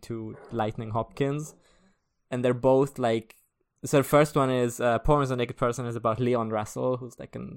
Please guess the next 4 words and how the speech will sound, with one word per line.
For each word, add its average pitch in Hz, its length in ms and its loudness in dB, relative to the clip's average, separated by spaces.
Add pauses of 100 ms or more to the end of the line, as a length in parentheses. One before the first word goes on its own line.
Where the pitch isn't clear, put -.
(360)
country 120 540 -4
Americana 120 880 -6 (600)
musician. 120 760 -6 (440)
Um, 110 460 -10